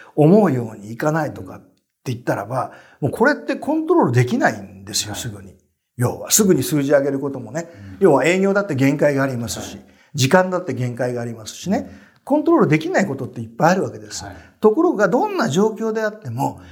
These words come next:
Speaker 1: 私はこんな人間になりたいはコントロールできますか？できませんか？
Speaker 2: できます。
Speaker 1: できますよね。
Speaker 2: はい。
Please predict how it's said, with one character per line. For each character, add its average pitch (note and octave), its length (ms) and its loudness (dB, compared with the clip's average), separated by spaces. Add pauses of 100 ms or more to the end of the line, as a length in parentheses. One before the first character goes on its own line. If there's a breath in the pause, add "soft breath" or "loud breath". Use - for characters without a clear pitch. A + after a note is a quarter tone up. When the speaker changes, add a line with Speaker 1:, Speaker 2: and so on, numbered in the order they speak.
(220 loud breath)
Speaker 1:
私 B3+ 400 4
は C4 140 0
こ - 200 -6
ん D#4+ 120 -2
な D#4+ 100 0
人 D4+ 200 -4
間 C#4 140 0
に C4 120 -4
な B3+ 80 0
り B3 160 -4
た A3+ 160 4
い D3 40 6
は E3 260 2
コ E3+ 120 -2
ン E3 80 0
ト F3 80 2
ロ D#3+ 80 4
ー - 40 4
ル A#2+ 60 0
で B2+ 120 0
き C3 100 -6
ま B2+ 120 -4
す - 100 -4
か？ D3+ 120 -6
で D#3 120 -6
き C3 100 -10
ま A#2+ 100 -8
せ A#2+ 120 -10
ん G#2+ 60 -18
か？ F3+ 280 -2 (580)
Speaker 2:
で G2+ 120 2
き F2+ 80 -8
ま D#2+ 100 -12
す。 - 320 -6
Speaker 1:
で F#3+ 80 10
き - 80 6
ま F4 120 4
す - 100 -4
よ C3+ 60 -4
ね。 A2 180 -10
Speaker 2:
は G#2 120 0
い。 D2+ 160 -14